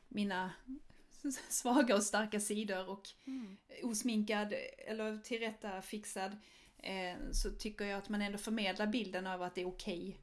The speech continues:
Speaker 1: att gå ut till Sverige och se ut så här. Och jag skäms inte över att jag är nyvaken. Eh, samtidigt sätter jag på läppglans och sminkar mig, så vill inte jag heller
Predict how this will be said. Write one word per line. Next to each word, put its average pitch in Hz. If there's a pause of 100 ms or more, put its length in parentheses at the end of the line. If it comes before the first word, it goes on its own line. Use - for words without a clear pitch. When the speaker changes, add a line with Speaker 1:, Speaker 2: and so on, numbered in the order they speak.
(180)
Speaker 1:
att 208
gå 214
ut 190
till -
Sverige 180
och 185
se 202
ut 180
så 196
här. 233
Och 190
jag 190
skäms 202
inte 208
över 180
att 180
jag 180
är 180
nyvaken. 190
Eh, 185
samtidigt 208
sätter 214
jag 190
på 202
läppglans 208
och 202
sminkar 262
mig, 170
så 190
vill 226
inte 254
jag 202
heller 196